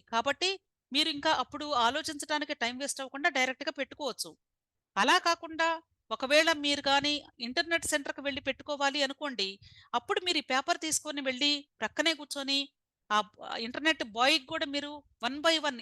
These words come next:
ఈ కాలేజీ పెట్టండి, సెకండ్‌ది ఇది పెట్టండి, ఇలా మీరు చెప్పుకుంటూ చేయించుకోవచ్చు.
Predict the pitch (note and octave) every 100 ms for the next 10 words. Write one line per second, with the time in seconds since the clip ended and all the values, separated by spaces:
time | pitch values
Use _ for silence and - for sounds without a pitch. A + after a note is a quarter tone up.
0 | - A#3+ A#3+ B3+ C#4+ C#4+ C4 - B3+ B3+
1 | B3+ _ _ - A3+ - D4 D4 C#4 C4
2 | B3 B3+ B3+ C4 - D4+ F4+ F4 - D4
3 | - E4 E4 F#4+ D#4 D#4+ D4+ C4 G#3 -